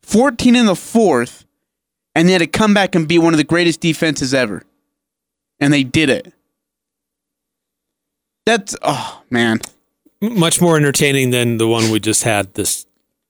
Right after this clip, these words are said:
Speaker 2: last February.
Speaker 1: Oh, yeah. Unless you're a defensive
Speaker 2: <laughs> This is kind of a snoozer.
Speaker 1: fo-, yeah, I, I, I, I take twenty-eight, you know, that whole twenty-eight twenty-four win over the thirteen three. Though,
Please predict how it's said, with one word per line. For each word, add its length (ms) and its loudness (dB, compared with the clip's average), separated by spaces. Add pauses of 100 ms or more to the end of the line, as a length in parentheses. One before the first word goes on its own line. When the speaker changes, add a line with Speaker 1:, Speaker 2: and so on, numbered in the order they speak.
Speaker 2:
last 220 -4
February. 360 0
Speaker 1:
Oh, 80 2
yeah. 280 -2 (400)
Unless 240 0
you're 100 2
a 60 -6
defensive 760 -2 (100)
Speaker 2:
<laughs> 80 -16
This 100 -2
is 40 -2
kind 160 0
of 60 0
a 80 0
snoozer. 500 0 (520)
Speaker 1:
fo-, 240 0
yeah, 640 0
I, 280 -4 (680)
I, 180 0
I, 260 0
I 60 -2
take 280 -2
twenty-eight, 520 0 (100)
you 180 0
know, 160 2
that 180 0
whole 220 0
twenty-eight 600 -2
twenty-four 560 0
win 340 2 (440)
over 160 0
the 120 -4
thirteen 360 -2
three. 280 -2 (180)
Though, 420 2